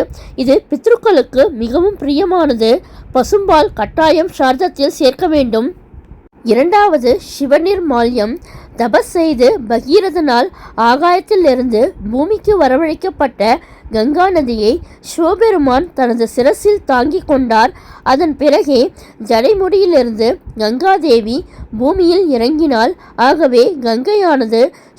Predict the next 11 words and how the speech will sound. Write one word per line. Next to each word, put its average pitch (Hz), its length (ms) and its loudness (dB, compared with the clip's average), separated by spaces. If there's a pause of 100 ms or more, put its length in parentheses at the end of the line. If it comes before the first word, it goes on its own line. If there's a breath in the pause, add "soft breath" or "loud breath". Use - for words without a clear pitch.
சிவனுக்கு 403 480 -2 (120)
அபிஷேகம் 349 640 -2
செய்த 226 340 2 (400 loud breath)
ஜலமாகையால் 269 840 2 (440 loud breath)
சிவநிர்மால்யம். 285 1000 -2 (340 loud breath)
ஸ்ரார்த்தத்தில் 262 720 0 (200)
ஆரம்பத்தில் 285 640 0 (380 loud breath)
கங்கா 311 300 2 (120)
ஜலத்தால் 269 500 2 (200)
வீடு 381 300 4
முழுவதும், 302 460 -2